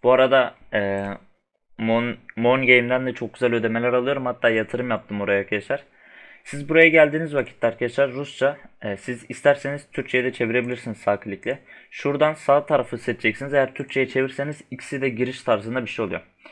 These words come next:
Buraya bir kullanıcı adı belirleyeceksiniz, e-mail belirleyeceksiniz ve iki kere aynı password'u gireceksiniz ve buraya Payer numarasını yazacaksınız.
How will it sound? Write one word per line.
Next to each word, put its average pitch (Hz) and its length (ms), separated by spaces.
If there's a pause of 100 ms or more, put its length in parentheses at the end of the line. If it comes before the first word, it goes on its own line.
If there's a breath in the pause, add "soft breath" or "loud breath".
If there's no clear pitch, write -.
(300 loud breath)
Buraya 156 240
bir 156 60
kullanıcı 151 380
adı 151 160
belirleyeceksiniz, 156 920
e-mail 147 400
belirleyeceksiniz 147 680
ve 110 100
iki - 260
kere 135 160
aynı 139 200
password'u 127 480
gireceksiniz 139 480
ve 160 140
buraya 143 260
Payer 143 380
numarasını 120 500
yazacaksınız. 110 640